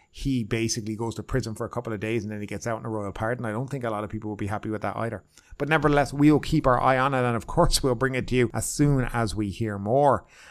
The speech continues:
And finally, Maya Bay is closing for natural rehabilitation, though I actually thought they were meant to close every year for six months.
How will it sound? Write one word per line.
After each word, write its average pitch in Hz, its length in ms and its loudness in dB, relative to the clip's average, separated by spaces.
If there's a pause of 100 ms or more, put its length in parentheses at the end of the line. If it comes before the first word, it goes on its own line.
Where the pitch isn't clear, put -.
(100)
And 156 220 2
finally, 208 480 8
Maya 180 360 8
Bay 170 600 6
is 135 140 0
closing 160 500 8
for 139 180 2
natural 139 560 0
rehabilitation, 120 960 -2
though 120 320 -6
I 139 120 -8
actually 127 300 -6
thought 113 260 -4
they 107 60 -4
were 101 80 -4
meant 107 140 -6
to - 60 -8
close 104 320 -6
every 123 300 -2
year 98 140 -2
for 92 140 -12
six - 240 -12
months. 113 240 -8